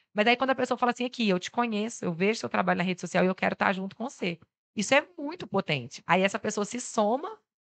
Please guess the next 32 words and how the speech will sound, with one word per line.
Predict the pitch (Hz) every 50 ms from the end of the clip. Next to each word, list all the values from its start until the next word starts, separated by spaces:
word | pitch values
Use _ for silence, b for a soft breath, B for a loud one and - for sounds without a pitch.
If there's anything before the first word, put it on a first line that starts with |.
| _ _ _ _ _ _ _
e | - 226 226
a | 240
gente | 269 262 -
tem | - 403
mais | 285 269 269 403 -
força, | - - 453 392 - - - - 202 220 - _ _ _ _
entendeu? | - 185 190 190 190 190 190 - - b b b b b b
Então, | - 185 190 - - 180 180 196 214 220 214 190 156 139 135 - _ _ _ _ _ _ _ _ _ _ _ _ _ _
eu | 180 190
quero | - 220 208 208
aprender | 208 - 254 294 254 208 190
mais, | 180 170 147 143 151 151
sabe? | - 185 190 220 226 208 196
Inclusive, | 175 - 180 170 180 175
eu | 180
acho | 180 185 -
que | -
você | - - 190 185 175 - - _ _ _ _ _ _ _
tem | 170 170
muito | 170 170 175 175
a | 196
contribuir | 190 - 196 196 196 214 214 185 208 202 190 180 175
nesse | 170 165 -
processo | _ - 160 160 - 160 156 - 165
aí | 156
de | -
comunicação, | - - 160 160 156 - - 156 156 - - 156 147 143 b b b b b b b b _ _ _
porque | - 165 156 - - - 165 165 160 156 151 143 135 131 - _ _ _ _ _ _ _
é | - 151
difícil | 156 - - 254 202 156 - -
gravar, | - 156 147 143 143 139 147 156 170 175 180 165 165 143 123 139 -
falar, | _ - 156 147 143 143 143 165 185 185 165 147 131 139